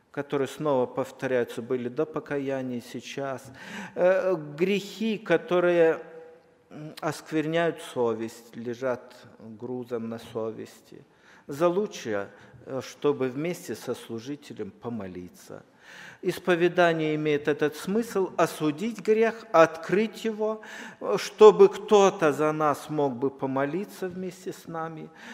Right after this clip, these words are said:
Ну и к-, э, служитель может хороший совет дать.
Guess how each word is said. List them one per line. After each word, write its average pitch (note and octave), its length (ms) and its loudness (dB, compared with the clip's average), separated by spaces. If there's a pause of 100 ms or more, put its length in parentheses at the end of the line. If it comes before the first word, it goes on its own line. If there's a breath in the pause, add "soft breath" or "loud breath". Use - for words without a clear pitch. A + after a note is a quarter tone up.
(160 loud breath)
Ну A3 160 4
и F#3+ 260 4
к-, - 140 -12
э, F3 280 -4 (140)
служитель F3+ 520 -4
может C#3+ 400 -4
хороший B2+ 500 -4
совет F#2+ 640 -6
дать. - 400 -14